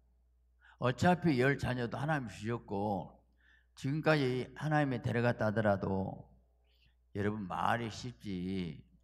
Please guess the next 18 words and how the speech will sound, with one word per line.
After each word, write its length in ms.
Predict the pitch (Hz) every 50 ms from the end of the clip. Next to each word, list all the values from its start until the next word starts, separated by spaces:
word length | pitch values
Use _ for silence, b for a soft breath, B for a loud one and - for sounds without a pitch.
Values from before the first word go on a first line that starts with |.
| _ -
응? 140 | 95 117 143 - _ _ _ _ _ _ _ _
한 380 | _ - - - 175 180 180 180
명만 520 | 180 190 185 170 160 151 135 117 107 101
죽어도 460 | - - - 95 98 90 90 87 87 82
어떻게 300 | 82 87 113 104 - 104
살겠습니까? 800 | - - 123 123 131 117 - - - - - - - - - - _ _ _ _ _ _ _ _ _ -
캄캄하죠. 720 | - 131 127 - 110 101 95 98 92 98 95 92 - - _ _ _ _ _ _ _ _
근데 400 | - 165 165 170 160 131 98 - - - - - - -
"하나님, 440 | - 160 175 190 190 185 131 101 - - - b b b b b b b b -
열 180 | 139 139 165 185
명 320 | 196 202 196 175 - - -
그 180 | - 175 180
자녀 240 | - - - 180 170
줘갖고요, 540 | 160 175 175 175 175 180 196 240 302 269 - b b b b b b b b _
그래도 200 | - 170 208 180
행복했어요. 840 | 185 220 220 233 240 233 226 - - - 165 160 - - - - - - - - _ _ _ _ _ _ _ _ _ _ _ -
어차피 320 | - 185 196 202 247 214 196
없었는데 840 | 190 220 214 - 254 240 240 233 208 208 143 - - - -